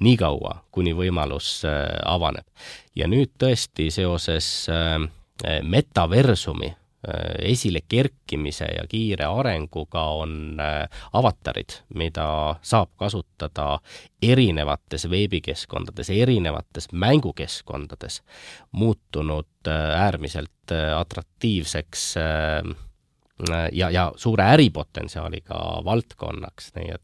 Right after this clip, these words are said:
ma soovin igal juhul, äh, poistele kõige-kõige paremat äh, ja mida ma tean, olles ka ise nende õppejõud olnud, on, äh, see, et, äh, ambitsioonikusest neil kindlasti puudu ei tule.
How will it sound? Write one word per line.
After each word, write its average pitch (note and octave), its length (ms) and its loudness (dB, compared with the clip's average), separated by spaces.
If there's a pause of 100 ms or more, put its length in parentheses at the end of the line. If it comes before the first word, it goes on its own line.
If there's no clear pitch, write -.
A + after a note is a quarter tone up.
ma E2+ 400 -6
soovin E2+ 520 -4
igal E2+ 260 -4
juhul, E2 500 -6
äh, F2 300 -6 (960)
poistele D#2 800 0
kõige-kõige F#2+ 720 0 (580)
paremat E2 460 0 (320)
äh, D2 300 -2
ja D#2+ 120 -2
mida F#2+ 220 2
ma E2 120 -2 (120)
tean, A2 360 6
olles D#2+ 340 -4
ka F2+ 100 -8
ise E2+ 200 -6
nende E2+ 320 -4
õppejõud D2 440 -6
olnud, D2+ 360 -6
on, D#2+ 280 -8
äh, D#2+ 160 -8 (360)
see, F2 320 2
et, - 400 -8
äh, D#2+ 180 0
ambitsioonikusest - 1300 4
neil D2 140 -6
kindlasti D#2 360 -8
puudu D2+ 300 -6
ei D2+ 80 -6
tule. F#2 160 -4